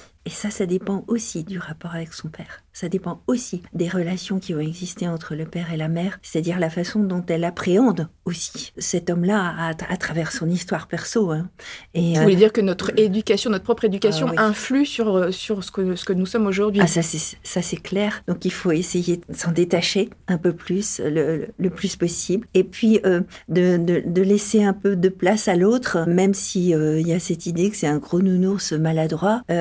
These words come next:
Speaker 1: euh, non, ben non. Euh, en fait, plus l'homme va prendre d'initiative, plus il va faire, euh, plus ça, ça, ça va aller dans le bon sens, à mon avis. Par contre, il faut avoir en tête que oui, eh ben oui,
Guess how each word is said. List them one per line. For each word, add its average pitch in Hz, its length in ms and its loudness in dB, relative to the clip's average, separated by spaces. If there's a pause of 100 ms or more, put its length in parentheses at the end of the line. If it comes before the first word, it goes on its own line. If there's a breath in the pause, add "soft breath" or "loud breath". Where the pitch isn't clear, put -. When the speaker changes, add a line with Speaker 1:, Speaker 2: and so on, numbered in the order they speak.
(520)
Speaker 1:
euh, 135 180 -2
non, 220 220 4 (160)
ben 170 200 2
non. 202 200 2 (220)
Euh, 151 100 -2
en 165 140 0
fait, 196 420 -2
plus 254 400 2 (140)
l'homme 202 440 6
va 175 180 0
prendre 190 280 0
d'initiative, 180 720 0 (140)
plus 214 300 2
il 196 140 0
va 165 200 0
faire, 196 480 -2 (380 soft breath)
euh, 151 100 0
plus 208 400 0
ça, - 240 -8
ça, 170 300 -4
ça 170 180 0
va 170 100 0
aller 180 200 2
dans 165 120 0
le 160 60 0
bon 170 140 -4
sens, 214 320 -2
à - 60 -6
mon 160 180 0
avis. 208 220 2 (280 loud breath)
Par - 200 -2
contre, 294 360 2
il 202 100 2
faut 196 180 4
avoir 185 260 4
en 170 80 2
tête 196 280 0
que - 80 -4
oui, 143 300 0 (180)
eh 180 80 0
ben 151 200 0
oui, 160 160 -4